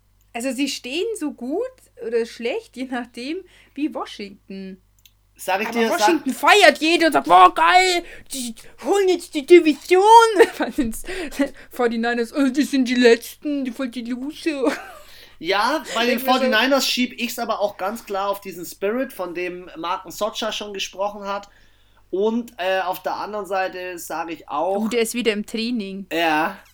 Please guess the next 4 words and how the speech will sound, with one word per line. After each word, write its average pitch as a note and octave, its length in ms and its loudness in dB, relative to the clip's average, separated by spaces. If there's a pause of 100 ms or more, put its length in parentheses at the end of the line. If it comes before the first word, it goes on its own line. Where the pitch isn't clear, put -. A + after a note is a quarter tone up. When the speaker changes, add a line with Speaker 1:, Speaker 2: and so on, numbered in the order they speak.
(200)
Speaker 2:
ähm, D3 560 -2
German D3+ 480 -6
Power. E3 600 0 (540)
Ähm, D#3 720 -4